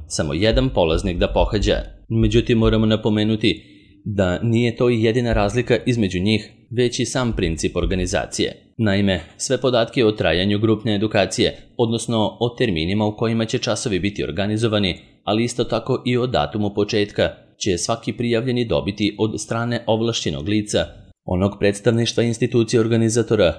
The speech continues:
u kome se taj polaznik prijavio i upisao, odnosno u kome je osnovni zahtev za početak grupnog kursa ostvaren. Praktično govoreći,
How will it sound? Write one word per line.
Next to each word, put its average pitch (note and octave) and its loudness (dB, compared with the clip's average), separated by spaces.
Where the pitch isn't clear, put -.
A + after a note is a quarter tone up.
u A#2 -2
kome A#2 0
se - -2
taj B2+ 0
polaznik A#2+ 0
prijavio F#2 2
i C#3+ 4
upisao, B2 0
odnosno B2 0
u D3 2
kome F2 0
je G#2 2
osnovni A#2 0
zahtev A2+ -2
za G#2+ -2
početak G2+ -2
grupnog A2 0
kursa E2 -2
ostvaren. E2 -2
Praktično G#2 -2
govoreći, G2 2